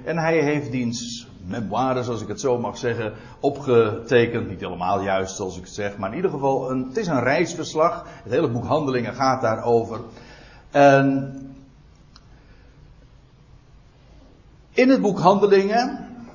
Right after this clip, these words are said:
daar wordt ook beschreven hoe Paulus op een gegeven ogenblik in aanraking komt met deze vrouwen en met, eigenlijk meer speciaal met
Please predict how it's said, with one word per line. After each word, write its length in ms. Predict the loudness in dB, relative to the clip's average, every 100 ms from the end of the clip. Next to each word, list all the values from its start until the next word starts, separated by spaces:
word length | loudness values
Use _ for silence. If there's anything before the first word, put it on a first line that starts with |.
| -20 -14 6
daar 340 | 8 8 6
wordt 260 | 2 0 4
ook 380 | 4 4 -6 -2
beschreven 880 | -2 0 2 4 4 4 -2 -2
hoe 280 | -2 0 0
Paulus 540 | 4 6 6 4 0 0
op 180 | -2
een 80 | -2
gegeven 560 | -6 -2 2 2 2 0
ogenblik 440 | 0 -2 -4 -4 -4
in 220 | -6 -6 -4
aanraking 800 | -4 -4 -2 -4 -4 -4 -4 -2
komt 560 | -2 -2 -8 -14 -18 -20 -20 -20 -20 -10
met 580 | -4 -2 -2 -6 -12 -16 -20 -20 -20 -20 -20 -6
deze 540 | 0 2 2 -2 -4 -8
vrouwen 760 | -4 4 6 6 2 -2 -8 -10
en 440 | -6 -6 -4 -8 -12
met, 400 | -4 -4 -4 -10 -16 -20 -20 -12
eigenlijk 320 | -10 -8 -6
meer 160 | -6
speciaal 580 | -6 -8 -8 -2 0 0
met 380 | -2 -6 -10